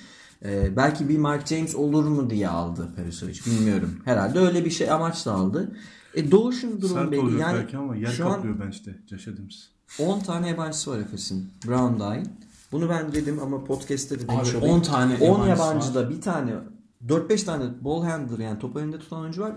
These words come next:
Speaker 1: Bir tane oyun kurucu var. O da iyi bir oyun kurucu değil. Simon. Bir tane elit şutör yok. Ee, takımın en iyi oyuncusu da benim çok da <laughs> beğenmediğim Derek Brown.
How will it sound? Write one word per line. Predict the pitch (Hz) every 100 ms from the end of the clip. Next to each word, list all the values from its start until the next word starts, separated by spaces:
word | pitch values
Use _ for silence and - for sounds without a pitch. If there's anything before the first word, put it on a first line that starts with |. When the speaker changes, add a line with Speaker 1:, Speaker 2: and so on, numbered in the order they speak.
| - 143
Speaker 1:
Bir | 185 185
tane | 156 113
oyun | 104 101
kurucu | - 107 98 131
var. | 202 - -
O | 131
da | 135
iyi | 135 123
bir |
oyun | 117 107
kurucu | 95 101 92 110
değil. | 180 -
Simon. | - - 107 196 - - - - - - - -
Bir | 139 196
tane | 202 165 139
elit | 160
şutör | - - 214
yok. | 214 262 - - - _ _ _ _ _ _ _ _ _ _ _ _ _ _ - - 135
Ee, | 139 139 143 139 139 135 135
takımın | 170 220 220
en | 214
iyi | 220 214 -
oyuncusu | 170 190 190 185 - 226
da | 220 131
benim | 156 202 214
çok | - 214 -
da | 180 151
<laughs> | 127 120
beğenmediğim | 233 202 175 156 214 269 - -
Derek | 151 185 185
Brown. | 151 127 92 -